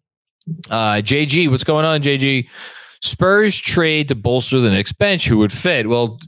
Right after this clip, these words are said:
Richardson's a good one. Um, I, I'll never quit Doug, Dougie McBuckets. I love Doug McDermott. Um,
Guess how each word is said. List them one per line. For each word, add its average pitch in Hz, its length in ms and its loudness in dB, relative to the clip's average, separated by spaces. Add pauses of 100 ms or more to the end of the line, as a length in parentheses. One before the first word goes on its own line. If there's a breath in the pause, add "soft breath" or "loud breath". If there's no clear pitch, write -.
(440)
Richardson's 127 600 0
a 110 40 2
good 104 160 0
one. 101 400 2
Um, 98 340 0
I, 113 120 0
I'll 123 220 0
never 127 440 2
quit - 360 -2
Doug, 101 220 -2 (180)
Dougie 95 300 0
McBuckets. 87 460 -2
I 98 160 0 (120)
love 92 200 0
Doug 87 180 0
McDermott. 80 460 0 (600 loud breath)
Um, 90 640 -2